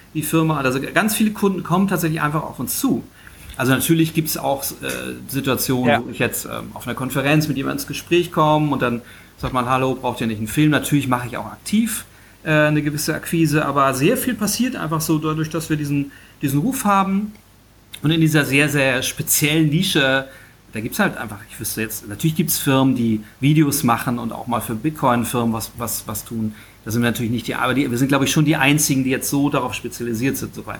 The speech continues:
Speaker 1: ich weiß. Und, äh, ja, in der Tat ist es so, dass eigentlich die meisten unserer Kunden eben in irgendeiner Form von Kryptowährung zahlen,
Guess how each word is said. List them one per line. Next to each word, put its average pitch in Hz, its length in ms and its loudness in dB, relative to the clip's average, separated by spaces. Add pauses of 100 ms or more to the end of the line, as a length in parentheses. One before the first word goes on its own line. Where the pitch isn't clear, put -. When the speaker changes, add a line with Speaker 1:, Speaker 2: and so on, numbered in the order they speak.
Speaker 1:
ich - 80 -20
weiß. 120 340 -12 (960)
Und, 131 340 0
äh, 131 180 4
ja, 180 300 4
in 147 60 2
der 139 100 4
Tat 147 180 2
ist 156 80 2
es 156 140 4
so, 160 100 6
dass 156 220 2
eigentlich 151 240 0
die 139 160 -4
meisten 139 460 0
unserer 131 200 -4
Kunden 170 460 -4
eben 139 240 -2
in 131 100 -4
irgendeiner 135 400 -2
Form 120 220 -4
von 110 160 -6
Kryptowährung 120 600 -2
zahlen, 147 500 -4